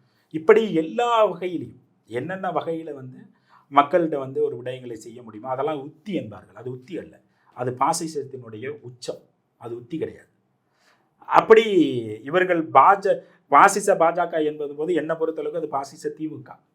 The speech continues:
தமிழ்நாட்டை பொறுத்தளவுக்கு பாசிசத்தினுடைய உச்சமாக இருப்பது திமுக தான். ஏனால் பேசக்கூடிய எல்லாருடைய குரல் வளையும் நெரிப்பதற்கு பெயர் என்ன?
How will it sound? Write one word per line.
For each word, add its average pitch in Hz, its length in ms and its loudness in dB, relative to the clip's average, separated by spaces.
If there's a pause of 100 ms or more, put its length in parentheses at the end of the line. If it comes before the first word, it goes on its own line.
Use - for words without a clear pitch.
(480)
தமிழ்நாட்டை 185 460 0
பொறுத்தளவுக்கு 143 640 -8
பாசிசத்தினுடைய 160 760 -6
உச்சமாக 151 540 -4
இருப்பது 117 460 -14
திமுக 127 220 -20
தான். - 280 -20 (680)
ஏனால் 175 360 4
பேசக்கூடிய 170 600 -4
எல்லாருடைய 156 580 -2
குரல் 165 240 -6
வளையும் 151 320 -6
நெரிப்பதற்கு 135 560 -8
பெயர் 139 220 -4
என்ன? - 380 -20